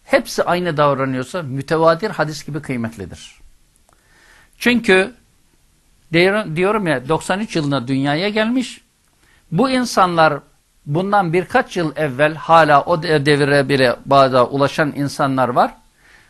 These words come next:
Bu insanlar sahabilerle yaşadı. Ondan önce Allah Resulü burada yaşadı. Binlerce insan Allah Resulü'nden görerek bunları yapıyor.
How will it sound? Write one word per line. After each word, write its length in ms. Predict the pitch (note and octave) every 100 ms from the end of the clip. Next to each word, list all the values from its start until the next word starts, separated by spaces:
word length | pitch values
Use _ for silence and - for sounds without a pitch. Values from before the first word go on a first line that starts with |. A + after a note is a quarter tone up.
| _ C#3
Bu 180 | F#3+
insanlar 720 | A#3 G#3+ G3 F#3+ E3 E3 F#3+ - - _ _ _ _ _
sahabilerle 880 | - D#3+ D#3+ F#3 F#3+ F#3 F#3+ E3+ D3
yaşadı. 500 | B2+ - A2 G2+ - _ -
Ondan 360 | E3 F#3+ A#3
önce 240 | F3 D#3+ A3
Allah 280 | D#3 F3+ F#3+
Resulü 380 | - D3+ B2+
burada 200 | A#2 G#2
yaşadı. 440 | A2 F#2+ G#2 F2 E2 _ _ _ _ _ _ _ _ - _ -
Binlerce 640 | B2 G#3 G3+ A3 B3 F#3
insan 500 | G3 F#3 F3+ - B3+
Allah 380 | G#3+ E3+ G3 F3+
Resulü'nden 640 | F3+ F3+ E3+ E3 E3+ E3+ C#3
görerek 460 | D#3+ D#3 D3 C#3+
bunları 320 | C#3+ C3+ B2+
yapıyor. 680 | B2 A#2 - A2+ G2+ - -